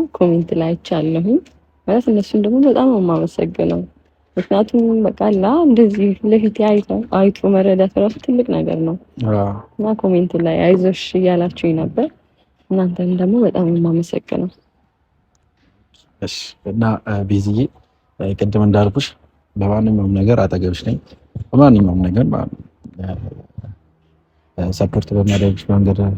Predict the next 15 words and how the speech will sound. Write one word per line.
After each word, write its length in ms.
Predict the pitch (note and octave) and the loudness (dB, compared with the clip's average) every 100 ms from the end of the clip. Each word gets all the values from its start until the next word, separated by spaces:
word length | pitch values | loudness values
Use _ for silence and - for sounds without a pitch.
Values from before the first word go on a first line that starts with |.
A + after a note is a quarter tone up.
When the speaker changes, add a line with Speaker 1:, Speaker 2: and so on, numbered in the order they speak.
| - | -4
Speaker 2:
እኔ 140 | G2 F#2+ | -2 0
አለሁ። 280 | F#2+ F2+ F#2+ _ _ _ _ - | 2 0 -4 _ _ _ _ -8
እ፣ 80 | F#2+ F#2+ G2 G2 | -6 -4 -4 -2
በማንኛውም 640 | A2+ A#2 A#2 A2+ G#2+ G#2 | 2 4 6 6 6 4
ነገር 260 | G2 G2 F#2+ | 4 4 2
ላይ 160 | G#2+ G#2+ - - _ | 2 0 -2 -20 _
እኔ 160 | G2 F#2 | -4 -2
አለሁልሽ። 460 | F2+ F#2 F2+ F2+ F#2 G2+ | -2 0 0 -2 -4 -6
መጠየቅ 300 | F#2+ G2+ F#2+ | -4 -2 -4
የምትፈልጊው 500 | G2 G#2 G2+ F2+ G#2 | -6 -4 -2 2 4
ነገር፣ 280 | G2+ G#2+ - - - | 4 2 -2 -10 -12
ማንኛውም 440 | - A2+ A#2 G2+ G2 | 2 6 6 6 4
ነገር 220 | F#2+ F#2 | 2 0
ጠይቂ። 300 | F2+ F#2 F2+ B2+ - _ _ _ _ - | 0 -2 -2 -4 -8 _ _ _ _ -4
እንደ፣ 160 | G2+ | 0